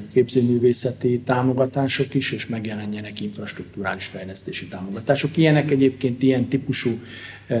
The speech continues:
de három lábra állítás volt már a magyar, ö, felsőoktatás finanszírozásában. Ö, mostanában a, ö, osztrák modellre hivatkoznak ebből a szempontból, de a magyar előzményei is elég jól kitapogathatók már ennek. Tehát a dolog lényege, hogy egy sokkal diversifikáltabb megközelítés legyen a korábbi egypólusú megközelítés helyett.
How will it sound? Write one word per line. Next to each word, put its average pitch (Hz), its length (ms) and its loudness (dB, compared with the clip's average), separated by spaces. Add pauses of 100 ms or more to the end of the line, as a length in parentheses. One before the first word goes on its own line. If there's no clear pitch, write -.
de 113 80 -8
három 127 320 2
lábra 123 320 0
állítás 117 600 -4 (100)
volt 131 280 6
már 107 320 -4
a 104 40 -6
magyar, 104 320 -4 (420)
ö, 117 100 0 (100)
felsőoktatás 113 760 -4
finanszírozásában. 127 1300 2 (540)
Ö, 139 140 6
mostanában 135 720 4
a, 107 320 -10
ö, 104 320 -8 (220)
osztrák 143 440 2
modellre 135 360 6
hivatkoznak 131 720 2
ebből 127 260 2
a 127 40 2
szempontból, 127 640 2
de 123 80 2
a 127 40 2
magyar 131 260 4
előzményei 113 760 4
is 104 180 0
elég 107 260 -4
jól 104 160 -4
kitapogathatók 101 920 -8
már 101 180 -2
ennek. 135 280 2
Tehát 123 200 0
a 139 40 0
dolog 139 280 4
lényege, 135 300 4
hogy 127 140 2
egy 123 80 4
sokkal 139 260 -2
diversifikáltabb 107 920 -4
megközelítés 101 720 -6
legyen 113 220 -4
a 101 80 -4
korábbi 98 400 -8
egypólusú 95 560 -12
megközelítés - 640 -16
helyett. - 460 -14